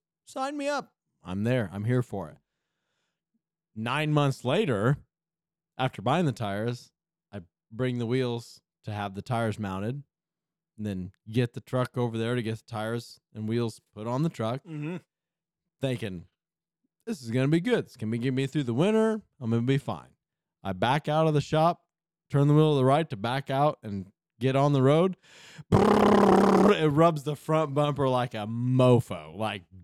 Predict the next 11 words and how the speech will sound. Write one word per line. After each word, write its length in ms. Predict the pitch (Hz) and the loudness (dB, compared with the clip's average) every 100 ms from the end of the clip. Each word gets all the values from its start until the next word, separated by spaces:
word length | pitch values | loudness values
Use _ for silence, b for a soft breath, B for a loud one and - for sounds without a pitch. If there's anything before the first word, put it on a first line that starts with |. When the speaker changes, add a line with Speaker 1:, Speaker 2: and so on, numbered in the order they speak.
| _ | _
Speaker 1:
big 340 | 135 120 110 - | -6 -4 -6 -8
time 360 | 123 104 104 | -6 -4 -6
bad. 480 | 101 104 95 85 87 - _ _ - _ _ _ - | -6 -6 -6 -6 -10 -14 _ _ -20 _ _ _ -10
I'm 120 | 101 | -6
like, 220 | 95 85 | -6 -8
"Well, 220 | 120 127 131 | -6 -4 -4
hell." 320 | 98 95 - _ _ _ _ _ - | -4 -6 -10 _ _ _ _ _ -14
Super 260 | 101 92 | -10 -8
long 200 | 92 90 | -6 -6
story 300 | 87 92 92 | -8 -8 -6
short, 340 | 90 139 151 | -2 0 0